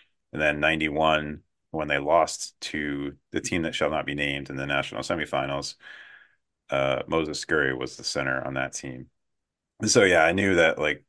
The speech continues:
Greg Anthony had a good career. Grandmama, Larry Johnson obviously had a good career, so did Augmon. So it had to be Anderson Hunt, who was the,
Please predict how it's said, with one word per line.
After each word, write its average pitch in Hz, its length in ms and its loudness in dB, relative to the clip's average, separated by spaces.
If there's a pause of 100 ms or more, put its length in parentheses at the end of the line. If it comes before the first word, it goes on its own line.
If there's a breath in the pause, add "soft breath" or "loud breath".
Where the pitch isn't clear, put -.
(120)
Greg 87 180 4
Anthony 87 260 2
had 85 140 4
a 78 80 0
good 73 220 -2
career. 69 520 0 (240)
Grandmama, 78 480 4
Larry 78 220 2
Johnson 78 300 2
obviously 73 260 0
had 71 80 -2
a 69 40 -6
good 71 160 -2
career, 69 280 0
so 69 140 -2
did 67 100 -2
Augmon. 65 420 -2
So - 100 -4
it 69 60 -2
had 76 120 2
to 67 60 -10
be 69 80 -2
Anderson 64 360 -4
Hunt, 67 260 -6
who 69 140 -10
was 65 200 -10
the, 65 220 -8